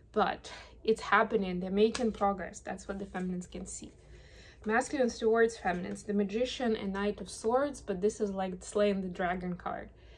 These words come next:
So they see how much more the feminines are becoming in sync and in touch with their inner strengths and giftings,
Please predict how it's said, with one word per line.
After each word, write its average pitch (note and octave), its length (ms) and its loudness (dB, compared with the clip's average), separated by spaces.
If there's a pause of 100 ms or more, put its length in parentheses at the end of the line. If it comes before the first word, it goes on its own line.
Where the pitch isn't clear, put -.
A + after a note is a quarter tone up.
(220)
So G#3+ 180 2
they A#3 180 4
see A#3+ 480 -2
how G#3 800 2 (220)
much G3+ 340 -2
more G#3 440 0 (420)
the G#3 60 -6
feminines G#3 540 2
are G#3 60 -4
becoming G3 540 -4
in G3 200 -4
sync A3 360 0
and G3+ 120 0
in F#3+ 160 -2
touch - 540 -2 (480)
with F#3+ 220 0
their G3 360 2
inner G3 260 -2
strengths F#3+ 600 -4
and F3+ 140 -4
giftings, - 600 -10